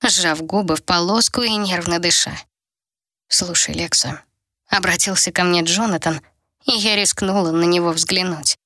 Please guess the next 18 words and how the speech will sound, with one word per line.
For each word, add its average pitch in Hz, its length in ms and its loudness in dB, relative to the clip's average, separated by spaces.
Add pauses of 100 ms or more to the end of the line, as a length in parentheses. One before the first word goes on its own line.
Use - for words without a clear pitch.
В 254 60 0
его 240 240 2
глазах 202 540 2
чувствовалось 196 600 2
волнение, 214 600 2 (600)
но 208 80 0
какое-то - 500 2
особенное, 160 760 -2 (320)
другое. 233 640 0 (560)
Я 233 120 4
даже 190 200 4
не 180 120 4
могла 196 300 4
разобрать, 185 560 2
что - 180 2
это 202 240 2
за 202 160 2
чувство. - 480 0